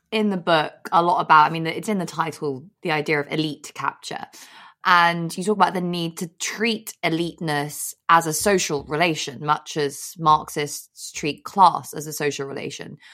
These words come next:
What does it mean to treat eliteness as a social relation? And how would you, in the book, define the term elite?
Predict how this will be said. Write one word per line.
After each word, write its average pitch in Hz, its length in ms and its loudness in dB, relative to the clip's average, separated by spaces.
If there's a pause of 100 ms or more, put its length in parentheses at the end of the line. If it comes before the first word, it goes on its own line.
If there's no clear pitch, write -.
(200)
What 262 100 -4
does 320 140 0
it 196 80 -6
mean 190 320 0
to 175 120 -10
treat 180 440 -6 (260)
eliteness 156 420 -4
as 151 120 -8
a 147 40 -10
social 143 320 -4
relation? 143 500 -4
And 143 460 -6
how 226 680 6 (100)
would 190 240 -6
you, 185 340 -2
in 175 160 -6
the 165 60 -8
book, 165 180 -8
define 185 480 0
the 170 80 -8
term 165 300 -4
elite? 151 400 -8